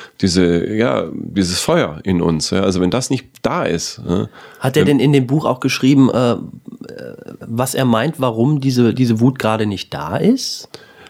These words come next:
Speaker 1: Na, er, er sagt halt einfach, dass die Gesellschaft sehr kompliziert geworden ist. Es gibt halt nicht mehr diesen einen großen Gegner, jetzt wie
Speaker 2: Ja.
Speaker 1: damals die Nazis zum Beispiel, die, die
Speaker 2: Ja.
Speaker 1: einfach auch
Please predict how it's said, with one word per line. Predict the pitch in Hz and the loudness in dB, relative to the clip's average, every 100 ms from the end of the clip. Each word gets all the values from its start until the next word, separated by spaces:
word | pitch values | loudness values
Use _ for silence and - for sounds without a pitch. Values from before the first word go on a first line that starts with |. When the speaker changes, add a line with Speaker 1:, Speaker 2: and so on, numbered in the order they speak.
| - | -2
Speaker 1:
Na, | 95 | -2
er, | - 143 151 - | -2 -6 -4 -2
er | 123 | 0
sagt | 123 127 | 0 0
halt | 160 | -2
einfach, | - 135 143 | 0 -2 0
dass | 127 | 0
die | 123 | 2
Gesellschaft | 113 110 160 160 - | 2 2 2 0 0
sehr | 117 | 0
kompliziert | 117 98 98 107 - | 0 0 0 0 2
geworden | 92 95 | 2 2
ist. | 98 | 2
Es | |
gibt | 151 | 0
halt | 160 - | 0 0
nicht | 143 | 2
mehr | 147 | 2
diesen | 135 127 | 4 2
einen | 104 123 | 2 0
großen | 131 120 127 117 | 2 2 2 2
Gegner, | 113 104 87 | 0 2 2
jetzt | 82 82 | 2 2
wie | 104 | 2
Speaker 2:
Ja. | |
Speaker 1:
damals | 90 113 117 | 2 2 2
die | 104 | 2
Nazis | 92 95 98 - | 2 0 -4 -2
zum | 85 | 0
Beispiel, | 80 87 101 | 0 0 0
die, | 90 | 2
die | 104 92 | 2 2
Speaker 2:
Ja. | 90 | 0
Speaker 1:
einfach | 104 113 | 0 0
auch | 98 107 | 2 0